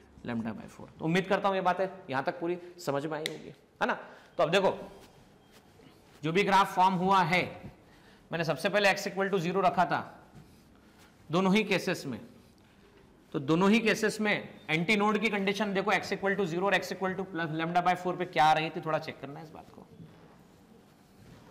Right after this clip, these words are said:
मैंने जब ये कहा कि r की value plus minus two है, तो x की value आपके पास में p lambda by two आई थी।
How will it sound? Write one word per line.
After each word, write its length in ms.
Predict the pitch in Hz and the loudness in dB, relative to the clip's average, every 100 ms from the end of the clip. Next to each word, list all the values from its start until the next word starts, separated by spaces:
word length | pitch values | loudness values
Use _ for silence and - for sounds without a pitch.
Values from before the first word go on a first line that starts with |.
| - - - - - - - - - - _ - - | -20 -20 -20 -20 -20 -20 -20 -20 -20 -20 _ -20 -6
मैंने 220 | 165 190 214 143 - - 151 | 0 4 4 2 -2 -12 0
जब 140 | 175 | 2
ये 80 | 208 | 4
कहा 300 | 208 170 202 160 165 - - - - - _ - - | 4 6 8 6 4 -4 -14 -20 -20 -20 _ -20 -4
कि 60 | 196 | 4
r 260 | 160 175 185 | 6 6 4
की 100 | 220 | 2
value 260 | 220 226 | 4 4
plus 260 | 233 214 - | 4 0 2
minus 340 | 214 214 214 - | 0 0 0 0
two 140 | 208 | 2
है, 220 | 196 170 113 - | 4 4 0 -2
तो 80 | 175 | 0
x 200 | 175 - - | 0 -6 -4
की 80 | 220 | 2
value 300 | 202 190 208 | 2 6 6
आपके 220 | 190 208 | 6 4
पास 220 | 196 190 | 0 0
में 80 | 214 | -2
p 160 | 208 190 | 0 2
lambda 300 | 180 170 170 | 2 2 2
by 140 | 156 156 | 2 -2
two 120 | 147 | -4
आई 100 | 104 | -6
थी। 180 | 101 - | -10 -18